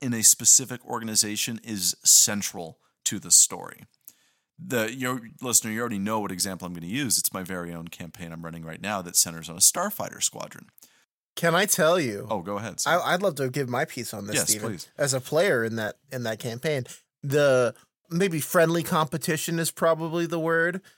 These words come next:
Speaker 2: between my character, Atorn, and our friend Kat's character, Sigil.
Speaker 1: Yeah.
Speaker 2: Like, that sort of, uh, who's gonna be lead of the squadron. Their, their org scores were very similar through the campaign,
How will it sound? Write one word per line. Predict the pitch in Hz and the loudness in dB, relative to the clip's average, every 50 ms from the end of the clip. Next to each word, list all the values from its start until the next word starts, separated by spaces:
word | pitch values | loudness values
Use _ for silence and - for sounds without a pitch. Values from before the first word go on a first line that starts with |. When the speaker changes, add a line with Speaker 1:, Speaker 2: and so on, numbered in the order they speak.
| _ _ _ - | _ _ _ -8
Speaker 2:
between | 156 139 - - 170 156 156 | -6 -4 -2 -2 0 0 0
my | 147 147 143 131 | 2 0 0 0
character, | - 175 143 143 139 135 131 - 135 127 127 | 0 0 0 2 0 0 -2 -4 -4 -4 -2
Atorn, | - 139 143 135 - - 156 139 131 127 127 123 120 117 - _ _ _ _ _ _ - | -2 -4 -4 -4 -4 -4 -2 -2 0 0 0 -2 -4 -8 -10 _ _ _ _ _ _ -4
and | 131 135 135 131 127 127 - | -2 0 2 2 0 0 0
our | 123 127 127 | 0 0 0
friend | - 139 127 123 - | 0 -2 -4 -4 -4
Kat's | - 139 120 117 - - | -4 -2 -2 -2 -2 -6
character, | - - - 131 123 117 113 110 - - 117 110 104 98 | -8 -4 -2 0 0 0 -2 -4 -6 -4 -4 -4 -4 -4
Sigil. | - - 196 202 185 165 123 107 104 98 104 117 - - | -4 -4 -4 -2 -2 -2 -2 -2 -2 -4 -8 -10 -10 -6
Speaker 1:
Yeah. | - 143 113 - - _ _ _ _ _ _ _ | -4 -4 -4 -4 -8 _ _ _ _ _ _ _
Speaker 2:
Like, | - 202 165 170 175 160 143 127 | -14 -6 0 2 4 4 4 4
that | 160 160 165 170 156 - | 4 4 4 2 2 0
sort | - 190 180 170 | 2 4 4 4
of, | 170 165 156 139 165 | 4 4 4 4 4
uh, | 156 151 151 143 - - - _ _ - 127 - | 4 6 4 2 0 -4 -12 _ _ -12 -4 0
who's | - 180 180 175 147 | 2 2 4 4 2
gonna | 135 180 175 170 165 151 | 2 2 2 2 2 0
be | 127 170 165 165 165 165 160 156 147 147 147 - _ _ _ _ _ _ _ _ | 0 -2 0 0 0 0 0 -2 -2 -4 -8 -12 _ _ _ _ _ _ _ _
lead | - 170 156 156 160 165 165 165 160 | -4 -2 0 2 2 2 2 2 2
of | 160 139 123 | 2 0 0
the | 147 143 | 2 2
squadron. | - - - 165 156 156 160 165 147 - 165 160 160 156 156 151 156 151 147 - - - _ _ _ _ _ - | 2 4 4 6 6 6 6 6 4 2 2 2 4 4 2 2 0 -2 -4 -6 -10 -18 _ _ _ _ _ -8
Their, | 175 151 156 165 - _ _ | -4 0 0 0 -2 _ _
their | - 147 156 156 | -2 0 2 2
org | 165 165 160 160 147 - | 4 4 2 2 2 0
scores | - - 165 156 147 131 135 | 0 0 2 2 2 2 0
were | 139 120 | 0 0
very | 123 123 120 113 | 0 0 2 2
similar | - - 226 226 214 214 214 208 208 208 202 196 | 4 4 4 4 4 2 2 2 2 2 2 2
through | - 196 190 175 | 0 0 -2 0
the | 185 180 | -2 -2
campaign, | - - 190 175 175 170 - - 190 180 170 170 170 165 165 165 165 160 160 | -2 0 0 2 0 0 0 0 0 2 2 2 2 2 2 0 0 -2 -4